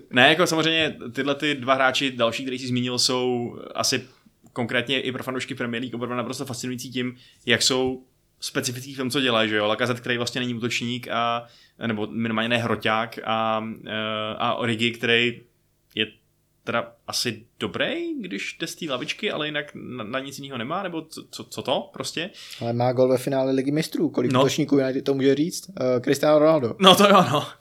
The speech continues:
Speaker 1: Ten jich má hezkých pár, ale, eh, ale dobře, tak, ehm, tak Andrea Belotti, no. Další hráč, u kterýho je to vlastně trošku divný, že je tam, kde je, že jo. Všichni ty různý,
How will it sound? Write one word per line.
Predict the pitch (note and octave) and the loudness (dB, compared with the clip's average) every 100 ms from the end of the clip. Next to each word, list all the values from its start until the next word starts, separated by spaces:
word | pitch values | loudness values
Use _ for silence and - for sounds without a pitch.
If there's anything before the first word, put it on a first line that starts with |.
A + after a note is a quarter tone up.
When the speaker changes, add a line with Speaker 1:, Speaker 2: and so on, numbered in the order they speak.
| _ _ _ _ - | _ _ _ _ -6
Speaker 1:
Ten | D3 | -2
jich | D#3 | -2
má | E3 | -2
hezkých | D#3 D3+ F3 | -4 -6 -4
pár, | A2+ G#2+ | 0 2
ale, | A#2 B2 - - - - | 0 -4 -12 -20 -20 -8
eh, | - | -2
ale | C3 B2+ C#3+ D#3 | 2 4 4 4
dobře, | F3 D3 | 0 -2
tak, | A#2 A#2+ | -2 0
ehm, | C3+ C3+ C#3 C3+ C#3 - - | 2 4 2 0 -10 -16 -10
tak | C#3+ | -8
Andrea | - D#3 E3 | -6 0 0
Belotti, | E3+ F#3+ - | 0 -4 -4
no. | G#2+ - _ _ _ - _ _ | -8 -10 _ _ _ -20 _ _
Další | C3+ D3+ C#4 | 0 0 0
hráč, | G#3 D3+ C#3+ | 0 -2 -6
u | - | -10
kterýho | D3 C3+ C3+ C3+ C3+ C3 C3 _ _ _ _ _ _ _ _ - _ _ | -6 -6 -6 -6 -8 -10 -16 _ _ _ _ _ _ _ _ -20 _ _
je | B2+ A#2+ - _ - | 0 0 -2 _ -6
to | C#3+ C3 | -2 0
vlastně | B2+ B2+ C#3+ | 0 -2 -6
trošku | C3 D3+ | -10 -8
divný, | B2 A#2+ B2 B2 B2+ | -6 -4 -4 -6 -8
že | B2 | -4
je | B2 | -4
tam, | B2 A#2+ | -2 -2
kde | B2 A2+ | -2 -2
je, | G2+ G2 | -2 -6
že | F2+ | -10
jo. | E2+ - _ _ | -16 -20 _ _
Všichni | - B2+ D3 | -10 -8 -8
ty | C#3+ D#3 D3+ - - - | -6 -6 -8 -14 -20 -8
různý, | C3+ C3+ C#3+ D3 D3+ D3 | -4 -2 -2 -6 -8 -14